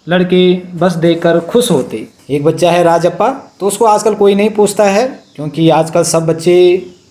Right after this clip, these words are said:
जो नागराजन है, तो वह, वह सब उसको ही घेरे रहते हैं, सब उसके आसपास ही रहते हैं। और नागराजन जो है, वह बहुत घमंडी हो गया है। और राजप्पा सभी लड़कों से कहता है कि नागराजन बहुत घमंडी हो गया है,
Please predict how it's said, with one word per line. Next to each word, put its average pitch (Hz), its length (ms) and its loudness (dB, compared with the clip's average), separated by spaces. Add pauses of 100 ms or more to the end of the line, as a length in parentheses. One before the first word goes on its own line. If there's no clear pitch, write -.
(120)
जो 147 80 -2
नागराजन 151 560 0
है, 202 320 -2 (320)
तो 139 60 -8
वह, 160 300 0
वह 151 160 0
सब 156 200 -2
उसको 175 180 -2
ही 185 80 4
घेरे 165 320 2
रहते 190 280 2
हैं, 185 320 0
सब 139 200 -2
उसके 139 220 0
आसपास 160 480 0
ही 190 60 4
रहते 185 260 2
हैं। 196 500 -2
और 135 60 -10
नागराजन 156 640 0
जो 143 200 0
है, 151 100 2
वह 143 240 2
बहुत 139 360 -4
घमंडी 156 420 0
हो 190 160 4
गया 160 220 2
है। 202 320 -4 (320)
और 139 60 -10
राजप्पा 190 680 -2 (440)
सभी 233 220 0
लड़कों 202 300 0
से 208 140 0
कहता 202 280 0
है 233 460 -2
कि 156 60 -10
नागराजन 165 460 0
बहुत 156 300 -2
घमंडी 165 380 0
हो 190 140 2
गया 180 220 2
है, 214 360 -2